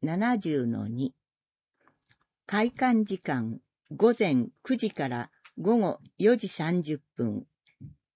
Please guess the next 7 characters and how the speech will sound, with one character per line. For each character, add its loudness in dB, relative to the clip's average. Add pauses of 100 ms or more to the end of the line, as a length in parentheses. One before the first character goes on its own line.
(120)
休 2
館 0
日、 -6 (460)
月 -2
曜。 0 (1000)
祝 -2
日、 0